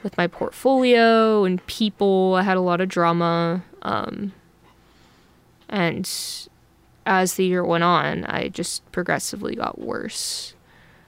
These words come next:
Um, I would do the wine coolers. I would drink more than two wine coolers. I would drink, uh, vodka again,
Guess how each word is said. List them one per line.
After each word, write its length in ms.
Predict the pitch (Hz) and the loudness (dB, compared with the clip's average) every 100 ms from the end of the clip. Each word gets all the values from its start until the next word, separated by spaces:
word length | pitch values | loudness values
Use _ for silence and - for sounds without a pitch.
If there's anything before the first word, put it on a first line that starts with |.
| _ _ _ - | _ _ _ 0
Um, 580 | 175 160 156 - 190 196 _ - _ _ _ _ _ _ _ _ | 2 2 0 -6 -8 -10 _ -20 _ _ _ _ _ _ _ _
I 120 | - | -2
would 80 | 180 | 0
do 120 | 175 | 0
the 80 | 175 | -2
wine 240 | 202 202 214 | 0 0 0
coolers. 580 | - 190 190 185 185 | 2 2 4 2 2
I 80 | 180 | 2
would 100 | 170 | 0
drink 320 | 175 180 - | -2 -4 -4
more 260 | 196 202 208 | 0 2 2
than 320 | 196 190 190 - | 2 2 2 -2
two 280 | - 214 202 | -4 0 2
wine 280 | 185 185 185 | 2 2 0
coolers. 580 | 196 185 180 175 175 - | 0 2 2 0 -2 -4
I 80 | 180 | -2
would 140 | 170 | -2
drink, 440 | 170 180 214 208 - - - - - - - - - | -2 -4 -4 -6 -10 -20 -20 -20 -20 -20 -20 -20 -8
uh, 360 | - - - - | -6 -6 -10 -2
vodka 680 | 202 202 - 196 190 190 185 | 2 2 2 2 2 2 0
again, 760 | - 180 190 185 180 180 180 185 | -2 0 2 2 2 2 0 -2